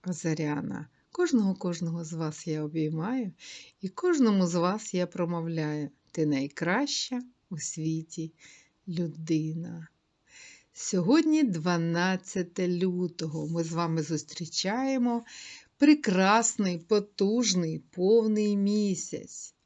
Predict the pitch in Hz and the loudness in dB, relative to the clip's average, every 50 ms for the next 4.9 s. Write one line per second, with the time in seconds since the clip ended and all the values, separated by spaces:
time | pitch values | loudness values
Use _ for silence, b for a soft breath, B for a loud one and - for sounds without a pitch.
0 | _ _ _ _ _ _ _ _ - 214 185 - - - _ - 202 202 220 262 | _ _ _ _ _ _ _ _ -6 -4 -4 -4 -6 -8 _ 0 2 4 4 4
1 | 285 302 320 320 320 311 294 - - 208 196 208 208 202 190 175 165 160 156 156 | 4 4 2 2 2 0 0 -2 0 2 4 4 4 4 2 0 0 0 -2 -2
2 | 156 160 175 214 220 220 - 196 190 185 175 170 165 175 185 185 190 190 190 190 | 0 0 0 0 -2 -4 -4 -4 -4 -4 -4 -4 -2 0 0 2 2 2 2 0
3 | 180 156 156 156 - B B B B B B B B B B B B B B - | 0 -2 -6 -8 -12 B B B B B B B B B B B B B B 0
4 | - - 349 330 330 302 302 294 277 277 277 277 262 - - - - - | 2 4 4 6 8 10 10 12 12 12 12 10 8 4 0 -4 -6 -10